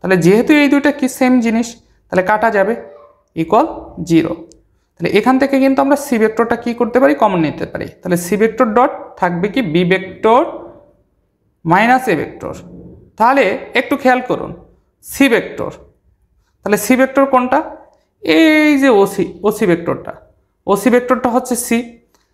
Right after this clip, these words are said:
তাহলে সেটা সিএফটা কি? লম্ব। কার ওপারে লম্ব? এবি এর ওপারে। সুতরাং আমরা এইখান থেকে ডিসিশন নিতে পারি যে সি ভেক্টরটা হচ্ছে ওসি ভেক্টর।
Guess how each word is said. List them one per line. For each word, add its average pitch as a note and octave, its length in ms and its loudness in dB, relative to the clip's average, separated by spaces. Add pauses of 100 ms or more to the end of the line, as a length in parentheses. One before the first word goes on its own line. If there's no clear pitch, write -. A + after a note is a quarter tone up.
(140)
তাহলে A3+ 320 4 (460)
সেটা A#3 320 0
সিএফটা C4+ 540 2
কি? C4+ 180 -4
লম্ব। F#3+ 340 2 (180)
কার G#3+ 160 2
ওপারে C4 300 2
লম্ব? C4 240 0 (220)
এবি F#3 200 0
এর D3 80 -2
ওপারে। - 300 -6 (420)
সুতরাং B3 340 2 (140)
আমরা A#3+ 180 0 (200)
এইখান A#3 420 2
থেকে C#4 180 0
ডিসিশন B3 440 0
নিতে C4 240 4
পারি E3 280 0 (720)
যে F3+ 160 6
সি G#3 260 -2
ভেক্টরটা C4+ 500 0
হচ্ছে C4+ 460 0 (320)
ওসি A#3 260 2
ভেক্টর। - 420 -4